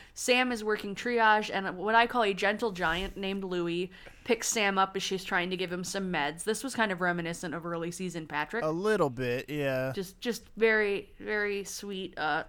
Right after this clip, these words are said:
Speaker 1: simpleton, for lack of a better word. Um, and Abby <laughs> tells, Abby comes over and is like, "Oh, Louie,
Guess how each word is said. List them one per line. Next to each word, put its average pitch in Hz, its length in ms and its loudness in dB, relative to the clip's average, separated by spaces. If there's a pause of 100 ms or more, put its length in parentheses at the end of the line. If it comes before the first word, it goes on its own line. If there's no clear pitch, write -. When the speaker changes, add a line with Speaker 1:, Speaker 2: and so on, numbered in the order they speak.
(160)
Speaker 1:
simpleton, 180 600 -6
for 180 100 -6
lack 165 280 -2
of 170 80 -6
a 165 80 -6
better 160 360 -4
word. 165 460 -6 (580)
Um, 156 640 2 (220)
and 175 260 -4
Abby 190 640 4
<laughs> - 40 -12
tells, - 500 4 (460)
Abby 202 240 6
comes 190 340 -2
over 185 440 2
and 175 240 -4
is 175 140 -6
like, 180 140 -4
"Oh, 208 260 2
Louie, 196 320 2